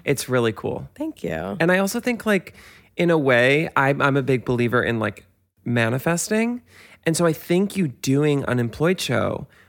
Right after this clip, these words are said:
Speaker 1: was you manifesting this job.
Speaker 2: Yeah, I think so.
Speaker 1: It
Speaker 2: I
Speaker 1: was
Speaker 2: really
Speaker 1: like,
Speaker 2: do.
Speaker 1: I am putting all this energy into doing a live show and
Speaker 2: Yeah.
Speaker 1: talking to people and bringing people joy and being real. And then the universe was like, "She's already doing it.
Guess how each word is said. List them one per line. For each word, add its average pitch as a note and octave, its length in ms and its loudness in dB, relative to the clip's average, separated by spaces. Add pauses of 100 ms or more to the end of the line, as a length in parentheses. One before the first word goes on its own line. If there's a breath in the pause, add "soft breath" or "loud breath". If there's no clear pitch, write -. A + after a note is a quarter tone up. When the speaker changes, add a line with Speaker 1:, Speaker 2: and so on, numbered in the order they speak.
(100)
Speaker 1:
was C#3 240 0
you D#3+ 140 2
manifesting C3+ 760 0
this G#2+ 160 -6
job. E3 440 -8
Speaker 2:
Yeah, G3 320 0
I - 80 -8
think C4 200 -10
so. D#3+ 280 -6 (100)
Speaker 1:
It D#3+ 100 2
Speaker 2:
I G3 80 2
Speaker 1:
was G#3 80 4
Speaker 2:
really F3+ 180 4
Speaker 1:
like, A3 60 0
Speaker 2:
do. G#3+ 100 2
Speaker 1:
I E3 520 2
am D3+ 60 -4
putting D#3 320 -2
all C3+ 220 2
this D3+ 140 -2
energy C3+ 680 -2 (340 loud breath)
into D#3+ 300 2
doing D3 320 2
a E3 40 2
live C#3 280 4
show A2 420 2
and B2+ 140 -2
Speaker 2:
Yeah. A3+ 100 -2
Speaker 1:
talking B2 260 -2
to C3+ 80 -4
people C3 380 -2
and A#2 200 0
bringing B2+ 260 -2
people C3 260 -4
joy A#2 480 0
and A2+ 140 -4
being A#2 220 -2
real. A2 300 0
And C3 160 0
then C3+ 260 2 (440 loud breath)
the C#3 60 0
universe D3+ 460 2
was A#2+ 140 -2
like, A2+ 260 0 (120)
"She's C3+ 240 -2
already F3+ 380 4
doing A#2+ 480 0
it. C#2 260 -4